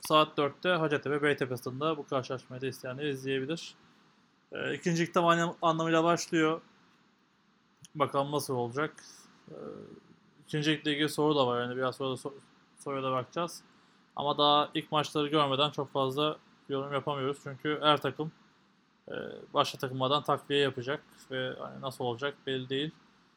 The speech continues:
E, bildiğim kadarıyla Ozan Koç sizin takımdan da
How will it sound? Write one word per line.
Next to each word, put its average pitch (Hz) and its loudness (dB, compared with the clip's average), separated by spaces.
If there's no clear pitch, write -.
E, - -12
bildiğim 143 2
kadarıyla 143 6
Ozan 147 0
Koç 139 0
sizin 151 -8
takımdan 139 0
da 165 2